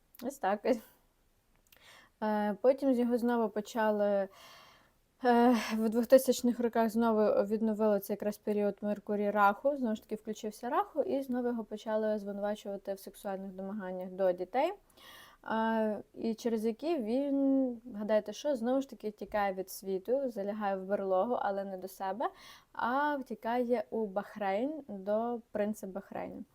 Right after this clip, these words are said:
Е, всі думали, що от принц Бахрейну, він, значить, дуже великий поціновувач творчості Джексона, а потім виявляється, ні. В них була домовленість, що, яку, до речі, Джексон проігнорував, а,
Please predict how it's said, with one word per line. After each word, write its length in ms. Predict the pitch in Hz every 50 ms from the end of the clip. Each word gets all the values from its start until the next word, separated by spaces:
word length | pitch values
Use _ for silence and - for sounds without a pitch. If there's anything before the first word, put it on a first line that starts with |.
| _ - - - - - - - - - -
Е, 360 | 220 220 220 220 220 220 220
всі 240 | 214 - - - 277
думали, 280 | 247 294 285 285 285 269
що 240 | 269 - - 214 233
от 300 | 254 262 254 254 254 -
принц 260 | 247 254 254 233 208
Бахрейну, 560 | 202 220 - - 214 208 220 240 247 254 240
він, 320 | 208 196 220 226 233 214
значить, 360 | 190 208 214 214 - - 190 196
дуже 240 | 226 220 214 214
великий 340 | 202 208 208 214 208 - 202
поціновувач 680 | - 196 190 - 208 202 208 208 202 196 196 196 196 -
творчості 600 | - 202 202 196 - - 190 190 190 _ - 185
Джексона, 560 | 190 214 240 294 320 - - 285 269 247 220
а 20 |
потім 300 | 208 208 214 214 - 214
виявляється, 520 | 202 202 196 190 196 190 190 185 - - 202
ні. 260 | 202 214 254 311 - - - - - - - _ -
В 40 |
них 120 | 240 247 233
була 200 | 233 240 226 220
домовленість, 640 | 208 208 214 233 269 302 302 285 269 254 233 220 -
що, 400 | - - - 226 220 214 214 208 - - - _ -
яку, 260 | 226 214 - 240 220
до 140 | 202 214 208
речі, 420 | 208 196 196 190 - - 196 185
Джексон 460 | 180 - 208 196 190 - - - 190 - -
проігнорував, 920 | 240 269 311 302 269 262 269 262 240 220 196 196 190 180 180 180 196 233 - _ _ _ _ _ - - - - - - - -
а, 640 | - 208 208 214 214 214 208 208 208 208 208 202